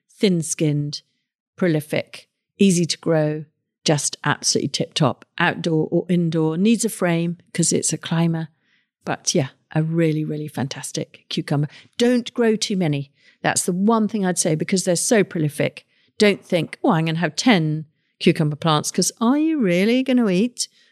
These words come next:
four hundred and twenty cucumbers in the summer season? Probably not, unless you make cucumber chutney or pickle, which is, of course, delicious. So, to round up, four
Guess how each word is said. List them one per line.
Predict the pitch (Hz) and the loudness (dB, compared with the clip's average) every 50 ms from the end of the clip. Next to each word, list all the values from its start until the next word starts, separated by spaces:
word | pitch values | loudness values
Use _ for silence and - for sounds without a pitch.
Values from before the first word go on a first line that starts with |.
| _ _ _ | _ _ _
four | - - 185 190 196 | -6 -2 -2 0 0
hundred | 214 269 294 330 359 359 | 2 0 0 0 -2 -2
and | 370 339 | -4 -2
twenty | - - - 170 147 143 - 151 151 | -2 0 0 0 0 0 0 -2 -2
cucumbers | 151 - - 165 147 - - 170 175 175 202 262 285 - - - _ - | 0 2 0 0 0 0 -4 -4 0 2 2 2 2 0 -4 -6 _ 0
in | 196 190 190 185 185 190 185 175 | 0 2 2 2 0 0 -2 0
the | 196 202 | 0 0
summer | - - 226 220 214 | 2 2 2 2 2
season? | - - 240 233 220 254 285 311 - _ - | 2 2 2 2 2 2 0 -2 -4 _ -14
Probably | - - 196 190 202 208 190 190 196 180 185 180 | -6 -2 0 0 0 0 0 -2 -2 -2 0 0
not, | 165 139 101 - - - - | 0 0 0 -2 -4 -4 -2
unless | 170 160 156 156 156 - - - | 0 0 2 2 0 0 0 0
you | 160 | 0
make | 156 156 147 139 - | 2 2 0 0 -2
cucumber | - 170 156 - 151 139 151 | -4 -4 -2 0 0 0 0
chutney | 143 - 254 240 - 185 185 185 185 _ _ _ _ _ | 0 0 -2 -2 0 0 0 0 0 _ _ _ _ _
or | - - 175 | 0 0 0
pickle, | 175 - 185 - - 156 147 | 2 2 0 0 2 0 -2
which | 156 - - - | -2 -2 -4 -6
is, | 165 - | -8 -10
of | 175 - | -12 -8
course, | - 175 160 - | -6 -6 -6 -6
delicious. | - - 156 156 156 - - - - - - - _ - - - - - - - - _ - | -6 -6 -4 -4 -2 -2 -2 -4 -6 -8 -10 -14 _ -20 -20 -20 -20 -20 -20 -20 -20 _ -10
So, | - - - 285 269 247 208 180 170 160 170 - _ _ _ _ _ _ _ _ - | -6 -2 0 2 2 4 4 4 2 0 -2 -4 _ _ _ _ _ _ _ _ -4
to | - 240 | -2 0
round | 233 277 277 262 262 254 233 | 2 2 2 2 2 2 2
up, | 240 220 170 - - - - _ _ _ _ _ - - - - - | 2 2 0 -2 -6 -12 -20 _ _ _ _ _ -20 -20 -20 -8 -2
four | - 330 294 285 285 269 262 254 247 233 | 0 2 2 2 2 2 2 2 0 -2